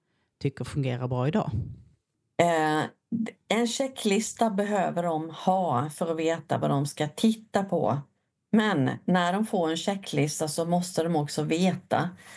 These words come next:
Speaker 2: vad det innebär. Om man skriver "kontrollera subjekt-verbkongruens", då sitter det något gäng där, "Va? Vad är det?" Det, det fungerar liksom inte. Och det här med "skriv stor bokstav på substantiv",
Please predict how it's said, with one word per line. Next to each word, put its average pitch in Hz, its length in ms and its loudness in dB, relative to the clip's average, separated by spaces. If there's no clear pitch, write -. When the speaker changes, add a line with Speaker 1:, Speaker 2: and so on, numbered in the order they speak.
Speaker 2:
vad 165 260 4
det - 240 -2
innebär. 160 800 0
Om 190 180 2
man 190 140 2
skriver 170 400 0
"kontrollera 175 1040 0
subjekt-verbkongruens", 170 1700 -2
då 226 120 4
sitter 233 420 0
det 247 100 4
något 185 180 0
gäng 147 220 2
där, 131 180 -2
"Va? 170 180 -2
Vad 143 460 4
är - 260 2
det?" - 280 -2
Det, 247 140 4
det 247 200 0
fungerar 190 480 2
liksom 139 320 0
inte. 135 360 0
Och 226 220 4
det 202 180 4
här 196 220 2
med 165 200 0
"skriv 254 340 -2
stor 214 240 0
bokstav 208 400 -2
på 190 120 -2
substantiv", 180 840 0